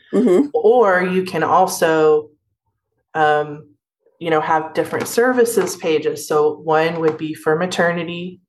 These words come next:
Speaker 2: or, or maybe family and maternity or something like that. And on that page, you include, like, a scroll through, ga-, like, a slideshow gallery.
Speaker 1: Oh.
Speaker 2: So it's, it's all there together and it's all categorized. And if someone's looking for that service,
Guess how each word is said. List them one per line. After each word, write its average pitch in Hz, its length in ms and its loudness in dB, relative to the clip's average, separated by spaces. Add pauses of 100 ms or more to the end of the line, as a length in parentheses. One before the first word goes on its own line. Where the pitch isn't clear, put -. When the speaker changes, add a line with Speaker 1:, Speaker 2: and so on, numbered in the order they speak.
(280)
Speaker 2:
or, 147 400 2
or 165 100 0
maybe 160 240 0
family 170 420 0
and 160 140 -4
maternity 147 500 -4
or - 80 -2
something - 300 -4
like 123 200 -6
that. 107 300 -2
And 165 160 -2
on 180 300 2
that 185 260 0
page, 156 440 0 (340)
you 170 120 -2
include, 156 540 2
like, 147 200 0
a 147 80 -6
scroll 151 480 0
through, 143 260 -6
ga-, 147 180 -2
like, 156 180 0
a 143 200 0
slideshow 151 500 0
gallery. 87 520 -4 (240)
Speaker 1:
Oh. 240 180 0
Speaker 2:
So 180 140 2
it's, 175 200 -2
it's 196 280 2
all 208 280 4
there 185 220 2
together 175 760 -2
and 165 120 -4
it's 165 140 -4
all 160 180 2
categorized. 160 760 -2
And 156 260 -8 (260)
if 180 140 0
someone's 180 380 0
looking 180 280 -2
for 165 100 2
that 156 180 2
service, 220 500 2